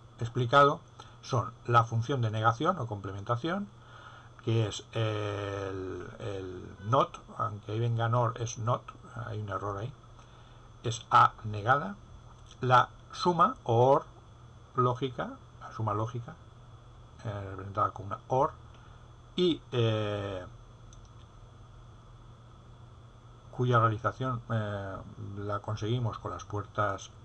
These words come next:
or que hemos visto, y el producto lógico, o and en inglés,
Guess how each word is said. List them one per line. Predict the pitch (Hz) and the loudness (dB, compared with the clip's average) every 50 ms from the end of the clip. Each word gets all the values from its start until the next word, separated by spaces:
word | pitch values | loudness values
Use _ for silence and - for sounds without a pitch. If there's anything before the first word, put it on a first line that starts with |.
| - - - | -20 -6 0
or | 127 135 147 170 | 2 2 2 0
que | - - 113 | -2 -8 -10
hemos | 92 92 95 | -10 -8 -6
visto, | 101 131 - - - 185 202 - - - - - - - - - - - - - - - - - | -6 -6 -6 -6 -6 -8 -8 -8 -10 -16 -20 -20 -18 -18 -18 -18 -20 -20 -20 -20 -20 -20 -8 -2
y | 160 165 160 - - | 0 0 0 0 0
el | - 127 117 | 0 0 0
producto | 120 123 120 127 123 120 139 139 | 2 2 2 2 2 2 4 6
lógico, | 151 160 160 - 165 - - 190 196 233 - - - | 6 4 4 2 -4 -6 -4 -4 -4 -4 -4 -8 -8
o | - - - | -8 -8 4
and | - 135 139 151 156 170 180 - - - | 8 8 8 8 6 4 -4 -10 -10 -6
en | 131 120 123 | -4 -4 -2
inglés, | 123 131 151 165 185 - - | -2 -2 -2 -2 -2 -4 -8